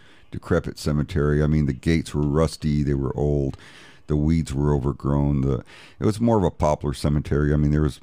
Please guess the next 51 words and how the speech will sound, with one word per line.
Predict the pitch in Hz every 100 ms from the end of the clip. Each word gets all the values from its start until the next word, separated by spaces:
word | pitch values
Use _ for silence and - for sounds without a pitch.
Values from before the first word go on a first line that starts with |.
| - - - - -
people | 110 104
buried | 90 92 92
all | 85 82
over. | 80 78 80
Some | - 90
had | 90 82
headstones, | 85 76 - 82 78 -
some | 80
didn't. | 76 78 71 76 - - - - - -
It | 92
was | 92 80
a, | 85 73 64 - - - - - -
it | 113
was | 110
a |
pretty | - 98 87
nasty | 85 82 -
mess | 73 76 76 -
trying | 76 71
to |
get | 69 71
up | -
through | 73 67
there. | 69
But | 65 -
we | 85 123
walked | 101 92 90 73
about | 76 71
halfway | 73 73 - 71
through, | 69 67 69 67 - - - - - - - -
and, | 85 82 80
uh, | 78 73 67
the | -
girls | 65 78 73
got | - 76 -
kinda | 80 76
scared, | 67 - 73 73
and | 64 57 - - - - - -
so | -
we | 78 87
decided, | 73 82 78 85
"Okay, | 92 76
well, | 73
let's | 90 87
walk | 87 85 -
back." | 71 64
So | -
we | 85
started | - 98 92
walking | 65 80 - 78
back, | 76 73